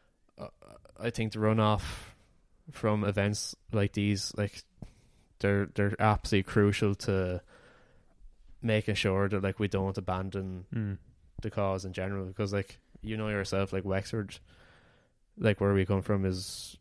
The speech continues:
Speaker 1: like, it has one of the highest suicide rates in the country, unfortunately, like, and, like, the difference, like, organizations like that have made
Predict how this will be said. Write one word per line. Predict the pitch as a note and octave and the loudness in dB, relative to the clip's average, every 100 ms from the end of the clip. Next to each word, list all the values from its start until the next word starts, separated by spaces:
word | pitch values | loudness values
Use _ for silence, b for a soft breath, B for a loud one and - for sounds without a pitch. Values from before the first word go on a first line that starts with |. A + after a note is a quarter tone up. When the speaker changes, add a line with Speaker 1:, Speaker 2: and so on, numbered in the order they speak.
| - | -4
Speaker 1:
like, | G2 | -2
it | G#2 | 2
has | G#2+ G2+ | 2 2
one | |
of | G2+ | 0
the | G2 | 2
highest | G2+ G2 | 2 2
suicide | G2+ G2 G2 F#2+ | 0 -2 0 2
rates | F#2+ - | 0 -2
in | F#2+ | -6
the | F#2 | -4
country, | F#2 F#2 G2 F2+ - | -6 -4 -4 -4 0
unfortunately, | G#2+ - G2 F#2+ - G2+ F#2+ | 0 2 0 0 0 0 0
like, | F#2+ - | 0 -2
and, | F#2 F#2+ | -4 -2
like, | F#2+ - - b b b b b b b - - _ _ _ - - | -2 -4 -20 b b b b b b b -20 -20 _ _ _ -20 -8
the | - A2 | -2 2
difference, | G#2+ - G#2 G#2+ | 2 2 2 2
like, | G2+ | 2
organizations | G2+ G2+ G2 G2 A2 | 2 2 0 0 0
like | G2+ F#2+ | 0 0
that | F#2 | 0
have | G2+ F#2+ | 0 -2
made | F#2+ F#2+ G#2 G#2 | -2 0 0 -2